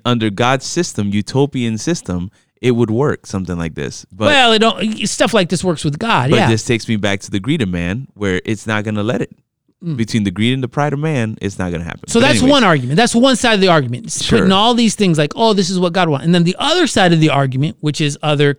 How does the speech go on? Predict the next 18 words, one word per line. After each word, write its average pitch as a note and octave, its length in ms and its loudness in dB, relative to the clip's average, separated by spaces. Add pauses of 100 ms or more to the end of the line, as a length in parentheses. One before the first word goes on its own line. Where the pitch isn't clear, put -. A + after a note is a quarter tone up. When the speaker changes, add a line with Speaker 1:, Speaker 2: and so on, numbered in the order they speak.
(140)
Speaker 2:
Christians D3 480 -4
saying, D#3+ 220 -2
"Well, F3+ 180 2
Jesus F3+ 400 2
did G3+ 220 -2
this, D#3 100 -2
but D#3+ 200 -4
he G3+ 140 0
didn't E3 360 -2
put - 240 -4
the D3+ 80 -2
burden, D3 640 2 (340)
he A#3+ 120 -2
didn't B3 260 -2
put G#3+ 260 0
my F3+ 520 0
bur-, F#3+ 320 0
my F3+ 440 0